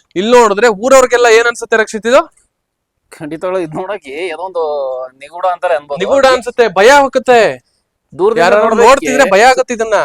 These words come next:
Speaker 2: ದೂರದಿಂದ ನೋಡ್ಲಿಕ್ಕೆ ಸುಪ್ರೀತ್ ಅವರೇ,
Speaker 1: ಹಾ.
Speaker 2: ಈ ಬಿಲ್ಡಿಂಗ್ ನೋಡೋಕೆ ಭಯ ಆಗುತ್ತೆ.
Speaker 1: ಭಯ
Speaker 2: ಏನಿದೆ,
Speaker 1: ಆಗುತ್ತೆ.
Speaker 2: ಏನ್ ನಡೀತಿದೆ, ಇಲ್ಲಿ
Speaker 1: ಏನ್ ನಡೀತಾ ಇದೆ, ಯಾರು ಕರ್ಕೊಂಡ್ ಬಂದ್ಬಿಟ್ಟು ನೋಡಿ ವೀಕ್ಷಕರೇ, ಯಾರನ್ನಾರು ಕರ್ಕೊಂಡ್ ಬಂದ್ ರೇಪ್ ಮಾಡಿದ್ರೆ ಗೊತ್ತಾಗಲ್ಲ ಇದ್ರಲ್ಲಿ.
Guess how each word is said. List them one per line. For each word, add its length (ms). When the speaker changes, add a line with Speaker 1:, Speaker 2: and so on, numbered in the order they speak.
Speaker 2:
ದೂರದಿಂದ 320
ನೋಡ್ಲಿಕ್ಕೆ 580
ಸುಪ್ರೀತ್ 260
ಅವರೇ, 520
Speaker 1:
ಹಾ. 240
Speaker 2:
ಈ 40
ಬಿಲ್ಡಿಂಗ್ 300
ನೋಡೋಕೆ 240
ಭಯ 160
ಆಗುತ್ತೆ. 360
Speaker 1:
ಭಯ 100
Speaker 2:
ಏನಿದೆ, 140
Speaker 1:
ಆಗುತ್ತೆ. 400
Speaker 2:
ಏನ್ 80
ನಡೀತಿದೆ, 400
ಇಲ್ಲಿ 200
Speaker 1:
ಏನ್ 100
ನಡೀತಾ 340
ಇದೆ, 360
ಯಾರು 480
ಕರ್ಕೊಂಡ್ 340
ಬಂದ್ಬಿಟ್ಟು 440
ನೋಡಿ 260
ವೀಕ್ಷಕರೇ, 480
ಯಾರನ್ನಾರು 320
ಕರ್ಕೊಂಡ್ 320
ಬಂದ್ 140
ರೇಪ್ 260
ಮಾಡಿದ್ರೆ 240
ಗೊತ್ತಾಗಲ್ಲ 400
ಇದ್ರಲ್ಲಿ. 420